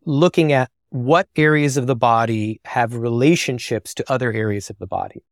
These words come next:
right? And so it's all about looking at and determining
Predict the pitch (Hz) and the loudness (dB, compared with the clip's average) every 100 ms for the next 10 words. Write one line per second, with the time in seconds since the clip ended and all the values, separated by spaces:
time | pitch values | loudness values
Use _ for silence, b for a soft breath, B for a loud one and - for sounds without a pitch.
0 | - 98 113 - 135 - - 143 160 151 | -10 -8 -8 -2 -2 0 2 4 4 4
1 | 131 123 117 131 131 139 139 127 110 107 | 4 2 0 -2 -2 0 -4 -4 -2 -4
2 | 107 _ _ _ _ _ _ 131 120 117 | -6 _ _ _ _ _ _ -4 -2 -2
3 | 113 110 110 107 _ _ _ - 127 123 | -2 -4 -6 -8 _ _ _ -10 -2 -2
4 | - 156 156 139 120 | 0 0 0 0 -4